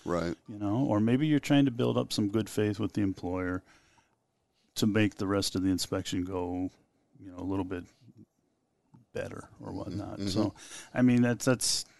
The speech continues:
Speaker 2: kinda where we're at, I,
Speaker 1: I think
Speaker 2: I
Speaker 1: that's, that was pretty co-, I mean, I, I can only speak for myself,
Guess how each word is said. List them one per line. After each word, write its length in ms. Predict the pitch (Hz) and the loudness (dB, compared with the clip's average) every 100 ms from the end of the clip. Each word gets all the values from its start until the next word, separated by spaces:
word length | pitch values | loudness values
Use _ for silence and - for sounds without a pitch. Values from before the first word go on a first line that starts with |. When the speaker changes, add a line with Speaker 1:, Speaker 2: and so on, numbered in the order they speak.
| _ - | _ 0
Speaker 2:
kinda 260 | 156 127 | 4 6
where 160 | 98 92 | 4 0
we're 160 | 87 | -4
at, 240 | 87 90 92 92 | -6 -8 -8 0
I, 40 | |
Speaker 1:
I 40 | 165 | 2
think 180 | - 190 | 2 -2
Speaker 2:
I 20 | |
Speaker 1:
that's, 480 | - - - - - - _ - | 0 0 0 -2 -8 -18 _ -2
that 80 | 175 | 0
was 100 | 208 | 6
pretty 160 | 139 | 6
co-, 100 | 117 | 8
I 40 | 113 | 8
mean, 160 | 110 | 8
I, 160 | 107 117 - | 8 6 6
I 80 | 120 | 6
can 120 | 113 | 8
only 160 | 131 | 8
speak 220 | 123 - - | 8 6 4
for 100 | 104 | 4
myself, 720 | 101 - 139 139 143 - - | 4 6 8 6 4 -8 -16